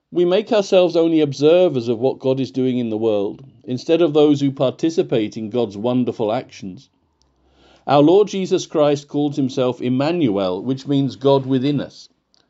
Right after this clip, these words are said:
By the grace of the indwelling Holy Spirit which we have all received, God has come to be within us, not in a physical way as in the Incarnation when he became a baby, but in an even more overwhelmingly transforming manner.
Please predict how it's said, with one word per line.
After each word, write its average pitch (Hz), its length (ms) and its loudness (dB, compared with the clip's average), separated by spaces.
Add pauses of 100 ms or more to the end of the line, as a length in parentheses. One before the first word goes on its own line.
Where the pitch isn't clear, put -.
(260)
By 120 100 0
the 135 100 -2
grace 165 380 2
of 156 80 -4
the 147 180 -2
indwelling 151 520 0
Holy 143 280 0
Spirit 165 480 -2
which 135 240 -6
we 127 140 -2
have 113 160 -4
all 143 160 -2
received, 120 640 -6 (260)
God 175 360 4
has 156 240 -6
come 165 340 -6
to 147 100 -6
be 147 240 -4
within 139 320 -2
us, - 280 -10 (440)
not 156 220 -6
in 214 80 -2
a 190 60 0
physical 170 500 -2
way 127 240 2
as 120 160 -4
in 127 100 -2
the 120 160 -2
Incarnation 123 800 -4 (160)
when 117 160 -4
he 123 80 -2
became 120 380 -2
a 107 80 -2
baby, 135 480 -2 (480)
but 147 180 2
in 165 160 2
an 165 100 2
even 190 300 0
more 170 280 0
overwhelmingly 151 960 0
transforming 120 800 -6
manner. 113 340 -8